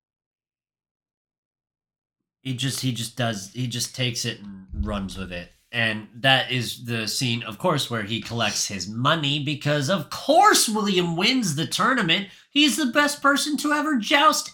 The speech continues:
ever. Duh. Does he lose a single joust from the time he starts jousting?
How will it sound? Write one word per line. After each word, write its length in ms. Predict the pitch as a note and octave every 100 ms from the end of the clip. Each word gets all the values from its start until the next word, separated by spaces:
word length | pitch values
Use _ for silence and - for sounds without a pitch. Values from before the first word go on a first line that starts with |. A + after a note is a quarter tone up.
| G#3+
ever. 560 | C4+ E4 E4+ A3 B2+ - _ _ _ _ _ _ _ _ -
Duh. 1000 | D3+ F#3+ C4 D#3+ A#2+ A2 A#2 G#3+ C#4+ - _ _ _ _ _ _ _ _ _ _ _ _ _ _ _ _ _ _ _ _ _ _ _ _ _ _ -
Does 200 | A#3 -
he 220 | E4+ B4 G#4+
lose 560 | D3 C#3 D3+ C#4+ - -
a 80 |
single 800 | C3 - - - C3 F#3 A3 A3
joust 880 | C3+ A2+ F2+ C3 A3 - - - - _ _ _ -
from 200 | D#3 F3
the 100 | F3
time 360 | F3 C3 C#3+ E3+
he 140 | D#3
starts 520 | - - A2+ C#3+ -
jousting? 640 | - F#2+ A2+ - C4 E4